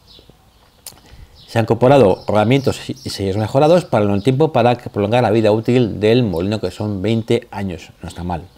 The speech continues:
Y bueno, pues en concreto el modelo este, el de cinco kilovatios.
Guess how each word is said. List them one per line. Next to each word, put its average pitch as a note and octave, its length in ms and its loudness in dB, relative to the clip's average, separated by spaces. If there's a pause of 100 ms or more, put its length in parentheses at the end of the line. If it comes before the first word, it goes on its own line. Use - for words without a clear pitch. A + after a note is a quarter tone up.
(1300)
Y C3+ 80 4
bueno, D#3+ 320 4
pues A#2 440 4
en A#2+ 140 2
concreto C#3 280 2
el E3 80 4
modelo B2+ 400 6
este, F2+ 540 -4
el A#2 140 -2
de G#2+ 100 2
cinco D3 260 2
kilovatios. F#2+ 600 2